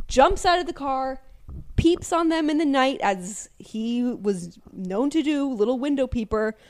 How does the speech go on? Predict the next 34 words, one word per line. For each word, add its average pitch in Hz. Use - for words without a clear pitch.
R 226
F 277
K 294
tried 262
to 233
make 247
it -
cute 269
in 233
his 247
book 196
by 247
saying 254
that 226
there 240
was 240
some 233
older 285
woman 277
in 285
the 277
neighborhood 262
that 233
liked 233
to 254
get 233
nude 240
on 269
purpose 269
in 247
front 262
of 262
the 254
windows. 262